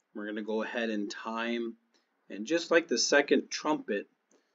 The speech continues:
it had two full moon cycles. Well, this second thunder is no different. It has two new moon cycles.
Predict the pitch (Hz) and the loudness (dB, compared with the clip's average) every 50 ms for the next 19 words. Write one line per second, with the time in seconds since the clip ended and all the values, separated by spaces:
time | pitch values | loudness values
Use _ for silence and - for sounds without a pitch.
0 | _ _ - - 123 113 113 117 113 107 - - - - 143 135 120 - _ - | _ _ -10 -8 -6 -4 0 0 0 0 -2 -4 -6 -2 -2 -2 -2 -2 _ 0
1 | 135 139 143 147 143 143 143 143 147 143 139 - 147 143 151 147 - 151 147 147 | 2 4 4 6 6 6 4 4 4 2 4 6 8 8 8 10 12 12 12 12
2 | 147 147 143 135 - - - - 113 110 117 123 117 - - - _ _ _ _ | 12 12 10 6 0 -6 -8 -8 -8 -6 -6 -6 -6 -6 -10 -14 _ _ _ _
3 | _ - - 139 135 135 - 131 123 117 - - 131 131 131 123 120 117 117 113 | _ -6 -2 0 0 0 2 0 -2 -2 2 4 6 6 8 8 8 6 6 6
4 | 107 104 104 107 107 113 117 117 113 110 110 117 110 - - 120 117 107 - - | 4 4 2 2 4 6 6 6 6 6 6 6 4 6 4 4 4 4 4 0
5 | - _ _ _ _ _ _ 107 113 113 107 107 107 104 - _ - - 131 127 | -6 _ _ _ _ _ _ -4 -4 -2 -2 -2 -2 -4 -8 _ -10 -4 -2 0
6 | 127 127 123 117 117 123 135 143 143 135 131 120 117 110 101 - - 98 98 95 | 0 2 2 2 2 2 4 4 6 6 6 6 6 4 4 2 0 -2 -4 -4
7 | - 98 92 87 87 90 - - | -4 -8 -10 -10 -12 -14 -16 -18